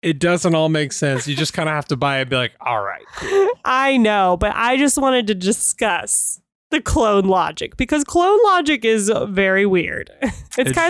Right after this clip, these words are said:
Speaker 1: sure
Speaker 2: like
Speaker 1: is.
Speaker 2: time travel logic. It just doesn't quite work.
Speaker 1: And then we get this great little, uh, almost like Groucho Marx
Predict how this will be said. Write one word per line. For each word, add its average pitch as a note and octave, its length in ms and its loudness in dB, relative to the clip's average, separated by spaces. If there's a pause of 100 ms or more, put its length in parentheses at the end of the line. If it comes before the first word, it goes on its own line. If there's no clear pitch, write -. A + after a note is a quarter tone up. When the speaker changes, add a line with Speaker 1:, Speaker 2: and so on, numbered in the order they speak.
Speaker 1:
sure F#4+ 60 2
Speaker 2:
like D#4 280 2
Speaker 1:
is. - 200 -14 (180)
Speaker 2:
time F#3 280 -2
travel D#3 340 -4
logic. - 500 -10
It B3 120 -20
just D4 280 -2
doesn't G3+ 340 0
quite E3 380 -4
work. - 440 -10 (1040)
Speaker 1:
And C#3 120 -6
then D#3 100 -2
we E3+ 100 2
get E3+ 120 0
this D#3 160 -4
great D#3 240 0
little, D3+ 440 -2
uh, B2 420 0 (520)
almost G#3+ 360 -6
like D3+ 160 -2 (300)
Groucho D3+ 560 0
Marx B2 600 -2